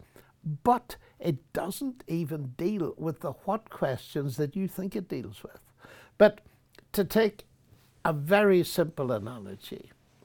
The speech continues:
here is water boiling, and we can ask,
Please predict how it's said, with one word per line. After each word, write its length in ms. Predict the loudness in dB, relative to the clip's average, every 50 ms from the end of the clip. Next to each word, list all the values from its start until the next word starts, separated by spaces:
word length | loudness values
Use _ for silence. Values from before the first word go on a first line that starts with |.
| _ _ _ _ _ _ _ _ _ -20 _ _ _
here 500 | -4 0 2 6 8 8 8 6 4 0 0
is 180 | 0 0 0 0
water 420 | 0 2 0 0 0 0 -4 -4
boiling, 520 | -2 2 2 2 2 2 0 -4 -6 -6
and 160 | -6 -4 -2 -2
we 100 | -2 -2
can 220 | -2 -4 -4 -2
ask, 380 | -2 0 0 -2 -2 -4 -12